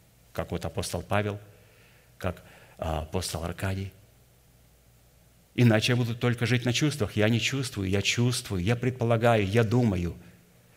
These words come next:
Мы знаем, что мы перешли из смерти в жизнь, потому что любим братьев наших. Нелюбящие брата пребывают в смерти. Всякий, ненавидящий брата своего, есть человека-убийца. А вы знаете,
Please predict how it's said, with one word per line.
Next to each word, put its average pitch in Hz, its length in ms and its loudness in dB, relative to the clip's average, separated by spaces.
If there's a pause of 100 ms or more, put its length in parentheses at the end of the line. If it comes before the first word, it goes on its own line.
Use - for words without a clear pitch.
(540)
Мы 98 560 0 (240)
знаем, 87 560 2 (1080)
что - 320 0
мы 104 320 4
перешли 117 540 2
из 113 100 2
смерти 113 400 2
в 107 100 2
жизнь, 98 380 2 (840)
потому 101 300 0
что 95 180 -2
любим 113 320 4
братьев 104 420 2
наших. 98 400 0 (600)
Нелюбящие 143 480 6
брата 127 280 6
пребывают 117 460 2
в - 60 -4
смерти. 104 540 0 (440)
Всякий, 135 480 4
ненавидящий 123 560 2
брата 113 320 4
своего, 113 320 4
есть 110 300 2
человека-убийца. 107 960 2
А 98 60 2
вы 139 120 2
знаете, 107 500 -2